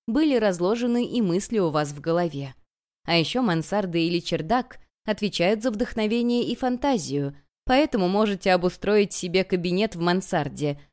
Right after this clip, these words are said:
и творить там настоящие шедевры. В русских теремах на том месте, где сегодня у нас чердаки и мансарды,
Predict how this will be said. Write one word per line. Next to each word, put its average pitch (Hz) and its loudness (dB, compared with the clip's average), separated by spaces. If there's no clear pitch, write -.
и 247 0
творить 190 0
там 165 2
настоящие 156 0
шедевры. 143 -2
В 202 2
русских 220 4
теремах 190 2
на 165 2
том 190 2
месте, 196 -2
где 160 -2
сегодня 175 0
у 170 0
нас 175 0
чердаки 175 -2
и 170 2
мансарды, 175 0